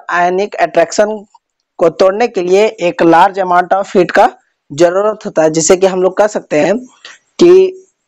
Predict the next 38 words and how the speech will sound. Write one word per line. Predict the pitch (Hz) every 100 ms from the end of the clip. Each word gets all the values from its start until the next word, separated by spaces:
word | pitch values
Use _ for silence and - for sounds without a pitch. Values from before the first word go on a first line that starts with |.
| _
ionic | - 160 190 214
compounds | 185 170 165 175
का | 190
melting | 180 165 165 185 -
point | 170
जो | 170
होता | 160 160
है | 196
वो | 185 214
बहुत | 156 196 254 _ _
हाई | - 170
होता | 160 139 110
है। | 107
ठीक | - 196
है, | 233 - _ _ _ -
तो | 165
हम | 156 170
लोग | 208
यहाँ | 208 208 208
पे |
अभी | 208 196
क्या | 208 202
क्या | 196
देख | 202 196
लिए | 202 202
इस | 196
video | 190 196
में, | 208 247 - _ _ _
Page | 180 180
number | 196 196 202
forty | - 190 202
का, | 208 220
page | 220 185 175
number | 180 180
फ़ोर्टी | 185 196 175
सिक्स | 190 196 -
का | 202
और | 202